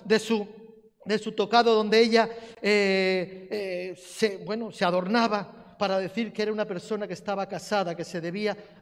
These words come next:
a una, a un, a un esposo, que le pertenecía a alguien, que tenía una dote, que tenía una garantía.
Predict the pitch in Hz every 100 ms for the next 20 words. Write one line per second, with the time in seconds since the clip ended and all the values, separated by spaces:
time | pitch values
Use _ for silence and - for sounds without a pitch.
0 | - 175 214 214 202 208 156 185 214 202
1 | 185 170 - - _ 180 220 196 - 226
2 | 196 151 - - _ _ _ _ _ _
3 | _ _ _ 175 170 180 170 175 170 175
4 | 208 196 202 180 160 - 180 175 208 214
5 | 190 208 202 180 175 175 202 202 - -
6 | - 196 214 196 196 190 190 240 208 151